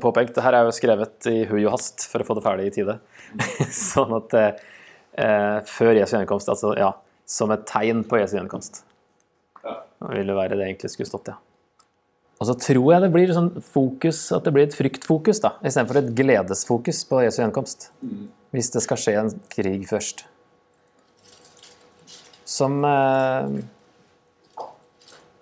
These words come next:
Speaker 1: er kanskje den største innvendingen mot det endetidssynet da. At en tredje verdenskrig er nødvendig for at Jesus skal komme igjen. Og da kan plutselig verdenspolitikken, eh, hvis det er noen gale amerikanere som <laughs> mener at dette må skje,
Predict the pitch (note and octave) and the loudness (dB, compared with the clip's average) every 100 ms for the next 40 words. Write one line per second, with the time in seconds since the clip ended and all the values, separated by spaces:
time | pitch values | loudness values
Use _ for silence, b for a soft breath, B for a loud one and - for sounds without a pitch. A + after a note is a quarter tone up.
0 | _ _ b _ _ - B2 B2+ B2 A#2 | _ _ b _ _ 0 2 0 -2 0
1 | B2 - A#2+ G#2 G2+ A2+ B2+ A#2 A2 - | -2 2 2 2 2 2 2 2 2 0
2 | A#2 A2+ F#2+ G2 - G#2 B2+ - _ _ | 2 2 0 -2 -2 0 -2 -6 _ _
3 | - G#2+ A2 A2 G#2+ F#2+ F2 A2 A2 G2 | -6 0 0 2 0 -2 -2 0 0 0
4 | G2+ F#2+ E2+ F2 G#2+ - A2 G2+ F#2+ G2+ | -2 -2 -4 -4 -6 -2 -2 -2 -4 -6
5 | G2+ G2 F#2+ A2 - _ _ _ _ _ | -4 -4 -6 -8 -12 _ _ _ _ _
6 | - G#2+ G#2 G#2+ G2+ G2+ G2+ A2 - G#2 | -4 -2 0 0 0 -4 -4 -6 -2 0
7 | F#2 F#2 - F#2+ G#2+ G#2 G#2+ G#2 G#2 G2+ | 0 -2 -6 -4 -4 -4 -2 0 0 0
8 | G#2 G2+ G2+ G2 - F#2+ G2+ G#2 G2+ - | -2 -2 -4 -4 -2 -2 -2 -4 -4 -10
9 | b b b b b b _ _ _ - | b b b b b b _ _ _ -20
10 | - - - A2+ C3+ A2 F#2+ G2+ G#2+ - | -16 -16 -12 0 4 4 4 4 4 4
11 | F#2+ F2+ F2+ - A#2+ G#2+ G2 B B B | 2 2 -2 -2 0 0 0 B B B
12 | B - - B2+ F#2+ F#2 G#2+ - G2+ G2+ | B -2 2 2 2 2 2 0 0 0
13 | G2 G2+ | 2 0